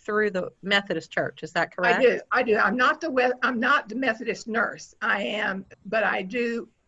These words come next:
Speaker 2: work out of the Methodist Church. My office is at the Methodist Church.
Speaker 1: And is that how people who are interested in your program would contact you, by
Speaker 2: That's
Speaker 1: calling
Speaker 2: right.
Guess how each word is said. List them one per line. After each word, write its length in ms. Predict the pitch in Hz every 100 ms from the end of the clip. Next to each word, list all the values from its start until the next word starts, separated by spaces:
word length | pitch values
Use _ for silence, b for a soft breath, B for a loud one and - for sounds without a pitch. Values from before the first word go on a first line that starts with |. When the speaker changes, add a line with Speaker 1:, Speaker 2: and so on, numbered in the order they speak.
| _
Speaker 2:
work 220 | 233 233 -
out 240 | 220 269
of 100 | 202
the 80 | 190
Methodist 480 | 185 165 185 165 -
Church. 340 | 175 - -
My 180 | 196 202
office 340 | 196 - 185
is 140 | 185 -
at 120 | 151
the 60 | 185
Methodist 400 | - - 175 175
Church. 240 | - - -
Speaker 1:
And 160 | 226 226
is 140 | 214
that 260 | 254 247 233
how 320 | 247 226 214
people 420 | 196 240 226 214
who 140 | 208 202
are 80 |
interested 420 | 202 202 - - 196
in 100 | 190
your 120 | 180
program 420 | 180 190 185 180
would 160 | 170 -
contact 580 | 196 190 196 202 196
you, 200 | 214 202
by 280 | 185 165 160 165
Speaker 2:
That's 140 | 208
Speaker 1:
calling 180 | 170 226
Speaker 2:
right. 180 | 135